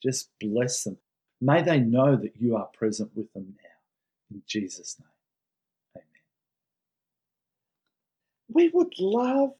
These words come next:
Speaker 2: your feedback on the Hearing God podcast so that we can make sure it continues to meet your needs.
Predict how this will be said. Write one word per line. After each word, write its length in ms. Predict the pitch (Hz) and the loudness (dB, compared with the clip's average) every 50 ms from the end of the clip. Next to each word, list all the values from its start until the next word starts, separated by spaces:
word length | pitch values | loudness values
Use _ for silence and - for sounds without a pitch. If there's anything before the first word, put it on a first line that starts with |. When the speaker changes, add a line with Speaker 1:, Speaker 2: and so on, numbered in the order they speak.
| _ - | _ 0
Speaker 2:
your 280 | 202 214 214 202 208 - | 4 4 6 4 4 2
feedback 560 | - 202 196 202 196 - - 139 123 - - _ - - _ | 2 2 2 2 -2 -2 0 0 0 -2 -6 _ -20 -6 _
on 200 | 160 175 170 170 | 0 0 2 0
the 80 | 165 165 | 0 -2
Hearing 380 | 143 151 185 185 190 190 190 | -2 -2 -2 -2 0 -2 -2
God 280 | 185 185 170 170 165 165 - | 2 2 4 4 2 0 -6
podcast 600 | - - 156 147 - _ - - 131 127 196 226 | -8 -6 -6 -6 -8 _ -10 -8 -8 -8 -8 -8
so 380 | - - - - - - 247 247 | -10 -12 -12 -2 4 4 6 8
that 180 | 269 262 - | 8 6 8
we 140 | - 381 466 - | 6 4 6 8
can 180 | - 415 415 349 | 6 6 8 6
make 240 | 247 208 180 - | 4 2 0 -2
sure 340 | - - - 220 196 202 190 | -6 0 4 6 6 6 6
it 100 | 202 - | 4 0
continues 800 | - 220 196 185 - - - 233 233 240 240 240 247 247 240 - - | -6 -10 -10 -10 -12 -14 -12 -10 -10 -8 -8 -8 -8 -8 -10 -12 -14
to 140 | - - | -16 -16
meet 280 | 196 190 185 175 165 - | -10 -6 -6 -6 -6 -4
your 140 | 170 170 156 | -6 -6 -6
needs. 560 | 147 151 151 139 127 - _ _ - - | -6 -8 -8 -8 -8 -10 _ _ -20 -20